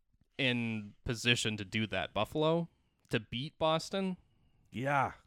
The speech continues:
Speaker 2: In a surprise, you know, Tage Thompson goes on a tear and scores five, right? But other than that, like, I really can't,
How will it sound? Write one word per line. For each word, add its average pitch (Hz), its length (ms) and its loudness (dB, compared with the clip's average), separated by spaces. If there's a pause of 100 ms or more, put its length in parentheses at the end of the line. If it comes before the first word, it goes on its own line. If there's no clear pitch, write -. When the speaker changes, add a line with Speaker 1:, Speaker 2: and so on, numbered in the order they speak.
(220)
Speaker 2:
In 113 120 -8
a 110 40 -4
surprise, 113 680 -4 (280)
you 127 80 -6
know, 110 240 -4 (340)
Tage 127 380 -6
Thompson 123 440 -4
goes 120 160 0
on 120 140 -2
a 107 60 -6
tear 120 340 -8
and 110 80 -8
scores 120 360 0 (100)
five, 113 500 0 (840)
right? 117 340 2
But 113 160 -2 (100)
other 185 220 4
than 127 240 -2
that, 131 340 4
like, 95 280 -4
I 101 160 -2
really 151 300 -2
can't, 131 420 -4